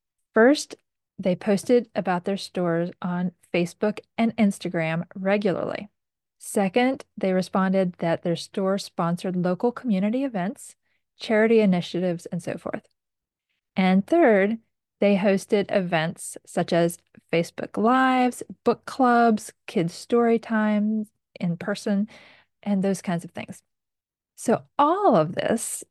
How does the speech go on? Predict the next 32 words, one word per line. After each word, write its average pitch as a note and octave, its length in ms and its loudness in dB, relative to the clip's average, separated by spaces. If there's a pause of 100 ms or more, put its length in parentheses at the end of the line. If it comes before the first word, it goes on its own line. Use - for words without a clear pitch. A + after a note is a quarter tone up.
is G#3+ 340 4
fantastic C4+ 720 -2
news, C#4 520 -2
right? A3+ 360 -2 (840)
But C4+ 100 4
it D4 100 4
led D4 160 2
me C#4 140 -2
to C4 80 -4
wonder, A3 500 -4 (460)
can G#3+ 300 0 (120)
you F#3 180 2
get G#3 340 -2
your F#3 160 2
self-published G#3 880 -2 (100)
book F#3 380 -4
into G3+ 360 0
an C4+ 140 -2
indie G3 520 -2
Christian - 460 -6 (120)
bookstore? - 580 -2 (760)
And F#3+ 300 0
that, A#3+ 580 2 (460)
my E3+ 140 -4
friend, F3 480 0
is F3+ 160 -4
where F3+ 280 0
I F#3+ 140 -2
learned E3+ 400 -2
that F3 140 -6
the A#3 100 -2
challenges E3+ 640 -4